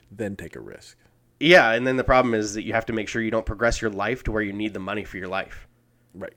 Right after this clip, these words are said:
Speaker 2: Like, you have to make the money, but also stay static in your, like, social, s-, like, social life. You can't, like, you can't <laughs> make money, then get married and have kids, and then expect, like, you're gonna somehow have money to go start a business. <laughs>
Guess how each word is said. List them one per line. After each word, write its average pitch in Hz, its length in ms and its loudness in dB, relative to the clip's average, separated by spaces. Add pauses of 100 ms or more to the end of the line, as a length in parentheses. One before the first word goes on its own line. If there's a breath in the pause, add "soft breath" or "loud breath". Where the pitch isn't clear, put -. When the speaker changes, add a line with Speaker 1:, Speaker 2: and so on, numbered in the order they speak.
Speaker 2:
Like, 120 160 4
you 127 80 6
have 147 140 6
to 143 60 0
make 127 340 4
the 120 80 -2
money, 113 360 2
but 110 140 -4
also 110 400 0
stay - 360 0
static - 840 -2 (840)
in 117 140 0
your, 101 240 -2
like, - 360 -10
social, 113 580 0
s-, - 200 -18 (300)
like, 107 160 -4
social 139 300 2
life. 85 200 -8
You 113 80 -10
can't, 160 220 4
like, 123 180 0 (100)
you 127 140 4
can't 180 300 6
<laughs> 143 100 6
make 147 140 4
money, 143 260 8
then 117 220 2
get 131 160 2
married 131 240 6
and 104 80 -6
have 104 120 -6
kids, 101 600 0 (400 soft breath)
and 117 100 0
then 120 80 4
expect, 120 300 2
like, 117 120 0
you're 104 120 -4
gonna 107 180 0 (140)
somehow 123 320 2
have 110 160 2
money 113 260 4
to 95 60 -10
go 101 120 -4
start 113 280 2
a 95 40 -6
business. - 600 -2
<laughs> - 60 -20